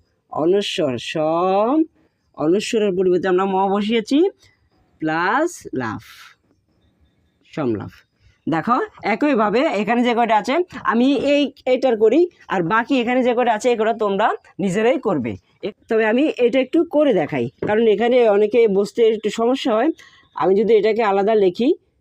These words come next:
যে এটার ভিতরে অনেকে কি কি বর্ণ আছে সেটা বলতে পারে না। তাহলে এখানে আছে আমাদের ইউ আছে, প্লাস চ আছে,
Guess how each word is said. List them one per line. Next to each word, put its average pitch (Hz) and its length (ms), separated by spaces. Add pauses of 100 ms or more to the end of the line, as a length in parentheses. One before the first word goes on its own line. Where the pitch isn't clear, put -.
(240)
যে 175 200
এটার 208 220
ভিতরে 208 380
অনেকে 214 380 (240)
কি 226 120
কি 247 100
বর্ণ 220 300
আছে 240 200
সেটা 233 260 (100)
বলতে 262 240
পারে 190 240
না। 120 160
তাহলে 196 220
এখানে 226 300
আছে 226 180
আমাদের 226 380 (420)
ইউ 233 380
আছে, 254 460 (440)
প্লাস 196 440 (400)
চ - 20 (260)
আছে, 143 200